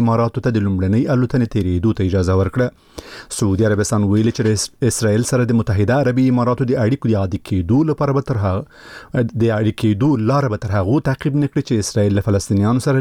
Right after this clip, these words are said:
د سولې نړیوال تړون لاسلیک کړی نه وي. تېره میاشت متحده عربي اماراتو او اسرائیل د امریکا په منځګړیتوب د خپلو اړیکو د عادي کېدو اعلان وکړ، چې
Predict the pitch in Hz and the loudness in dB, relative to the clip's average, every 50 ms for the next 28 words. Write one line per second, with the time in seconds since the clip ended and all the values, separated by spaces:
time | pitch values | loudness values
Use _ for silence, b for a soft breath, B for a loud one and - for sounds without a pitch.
0 | 127 123 113 - - 135 131 135 131 117 101 95 92 107 117 113 - - 107 90 | 0 -2 -2 -2 -2 0 2 2 2 2 0 0 0 0 0 -2 -2 -4 -6 -4
1 | 87 92 90 82 92 92 - - 98 - - - 101 92 92 92 98 104 113 120 | -2 -2 -2 -2 -2 -4 -4 -4 -4 -4 -2 -2 0 0 2 2 2 2 2 2
2 | 127 131 _ B B B B B B B B B B B - 160 156 151 151 147 | 0 -2 _ B B B B B B B B B B B -2 0 0 0 0 0
3 | 139 - - 131 123 131 113 120 113 120 113 113 107 110 117 107 104 104 104 104 | -2 -2 -2 -2 0 0 0 2 2 2 2 0 0 2 2 2 2 2 2 2
4 | 113 127 123 - 147 139 143 147 - - 135 131 139 147 143 147 139 135 127 - | 0 0 0 0 0 0 0 0 -2 -2 0 0 0 0 0 0 0 0 0 0
5 | 135 123 - 139 127 120 107 95 92 101 90 90 - - 156 147 131 143 - - | -2 -2 0 0 0 0 0 0 -2 0 0 0 0 0 -2 0 -2 -4 -4 -2
6 | 151 151 147 139 139 - - 127 117 101 101 95 101 - - - 104 90 104 101 | -2 0 0 0 0 -2 -2 -2 -2 0 -2 -2 -4 -4 -2 -2 0 0 2 2
7 | 98 92 101 107 127 135 123 - 143 - - 139 | 2 2 2 2 2 0 0 -2 -2 -4 -4 -6